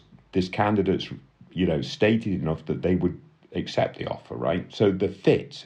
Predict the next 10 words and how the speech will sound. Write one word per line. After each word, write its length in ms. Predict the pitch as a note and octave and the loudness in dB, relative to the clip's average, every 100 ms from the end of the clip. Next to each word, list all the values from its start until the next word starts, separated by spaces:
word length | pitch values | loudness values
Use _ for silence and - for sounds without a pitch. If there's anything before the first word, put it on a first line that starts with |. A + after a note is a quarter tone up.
| - | -4
and 220 | E2+ D#2+ | -2 0
the, 140 | D#2+ | -2
and 200 | D#2 D#2+ | -2 0
the 100 | D2+ | 0
why 600 | C#2+ E2 G2 G#2 G2 F2 D#2+ - - - _ | 2 4 4 4 0 -2 -6 -14 -20 -20 _
Sloan 520 | - - F#2+ D2+ D2+ | -12 0 4 4 2
or 180 | C#2+ C#2 | -2 -4
the 100 | C#2 | -4
why 340 | C#2 D2+ D#2+ - | -2 2 2 0
Kellogg, 520 | - C2+ C2 - | -6 -8 -8 -8